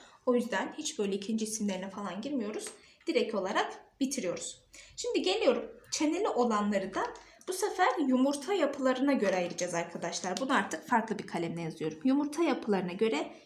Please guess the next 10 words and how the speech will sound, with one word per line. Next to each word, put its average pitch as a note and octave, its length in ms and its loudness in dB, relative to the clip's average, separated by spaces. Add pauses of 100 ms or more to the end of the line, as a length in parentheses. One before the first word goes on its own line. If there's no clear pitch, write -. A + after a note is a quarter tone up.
(120)
ikiye B3 280 2
ayrılıyorlar. E3 600 -2 (520)
Anamniyota, G#3 1080 0 (2250)
yani C#4 600 2 (560)
amniyon B3+ 440 6
kesesi A3 520 0
içermeyenler, G#3+ 880 2 (160)
bir E4 120 0
de D#4+ 300 0 (1160)
amniyota. B3 600 4